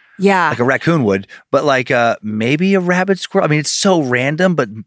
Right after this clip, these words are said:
Speaker 2: s-, tiny chance that a chicken could be rabid, I guess, which is,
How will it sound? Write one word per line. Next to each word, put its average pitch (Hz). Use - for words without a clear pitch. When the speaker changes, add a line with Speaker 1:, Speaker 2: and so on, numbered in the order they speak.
Speaker 2:
s-, -
tiny 151
chance 196
that 196
a 185
chicken 208
could 196
be 202
rabid, 196
I 196
guess, 208
which -
is, 123